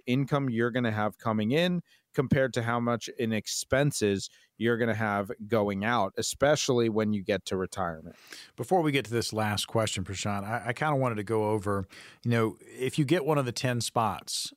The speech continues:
Speaker 2: um, for your office this, for this upcoming week, what
Speaker 1: Yep.
Speaker 2: sh-, what should they bring with them to make that visit go so well?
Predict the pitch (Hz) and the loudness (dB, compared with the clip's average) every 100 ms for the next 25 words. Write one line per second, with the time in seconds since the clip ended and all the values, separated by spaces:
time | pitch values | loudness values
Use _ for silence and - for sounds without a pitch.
0 | 110 104 101 98 107 - 262 233 104 127 | -10 -8 -6 -6 -8 -12 -16 -16 -8 -2
1 | 117 113 110 113 110 - 98 - 98 - | 0 2 2 4 2 0 -6 -4 -8 -6
2 | 117 107 - 107 - 107 98 101 101 90 | -4 -2 0 -2 -2 -2 0 -2 -4 -6
3 | - - - - 120 214 233 - - 180 | -18 -20 -20 -10 0 0 0 -4 0 0
4 | 262 - 226 175 147 131 135 131 110 123 | 2 2 4 4 4 4 2 0 2 2
5 | 117 110 101 95 110 117 - 113 95 107 | 2 -2 0 0 0 0 0 0 0 -2
6 | 98 90 98 90 - 82 78 - | -2 -6 -6 -6 -6 -6 -8 -8